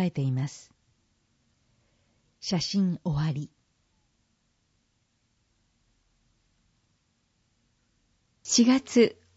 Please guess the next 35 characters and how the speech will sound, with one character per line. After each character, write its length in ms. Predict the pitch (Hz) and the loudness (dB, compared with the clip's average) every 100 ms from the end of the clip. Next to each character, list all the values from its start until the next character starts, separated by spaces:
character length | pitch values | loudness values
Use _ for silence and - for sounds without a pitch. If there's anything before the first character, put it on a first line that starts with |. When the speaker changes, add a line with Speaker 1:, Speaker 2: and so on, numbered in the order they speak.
| - | 0
Speaker 2:
お 100 | 190 | 0
知 200 | - 233 | 6 6
ら 160 | 208 214 | 6 4
せ。 320 | - 170 - _ _ _ _ _ _ _ _ _ _ _ _ _ _ _ | 0 0 0 _ _ _ _ _ _ _ _ _ _ _ _ _ _ _
催 420 | 190 208 240 277 262 | 4 6 6 4 2
し。 360 | - 226 214 - _ _ _ _ _ _ _ _ _ _ | -4 -4 -4 -10 _ _ _ _ _ _ _ _ _ _
四 220 | - - 202 | -6 0 2
月、 500 | 208 - - 190 - _ _ _ _ - | 2 0 -6 -6 -6 _ _ _ _ -16
市 260 | - 294 277 | 0 4 4
写 220 | - 233 | 4 2
真 300 | 294 285 269 | 8 10 10
美 100 | 262 | 8
術 280 | 262 240 - | 4 2 2
館 280 | 165 139 | 4 4
企 120 | - - | 2 -2
画 280 | 214 - | -2 -2
展、 320 | - 143 117 110 - _ _ - | 0 2 2 -2 -14 _ _ -4
木 140 | - | 8
村 280 | 254 285 277 | 10 10 6
敬 220 | - 254 | 4 6
一 320 | 240 233 - 208 | 6 4 0 -2
写 200 | 208 196 | 0 0
真 260 | 214 185 | 4 2
展、 340 | - 120 117 - _ _ _ _ | 2 -2 -2 -6 _ _ _ _
無 140 | 151 147 | 2 4
料。 360 | 147 131 117 _ _ _ _ _ _ _ _ | 4 2 -2 _ _ _ _ _ _ _ _
四 220 | - - | -6 2
月 320 | 247 277 - 247 | 4 4 6 8
七 300 | 240 269 269 | 10 8 6
日 120 | 262 | 2
か 140 | 262 | 2
ら 140 | 247 226 | 4 6
十 240 | 247 214 | 6 4
九 120 | - | 4
日、 440 | 165 156 - 113 | 2 2 -2 -10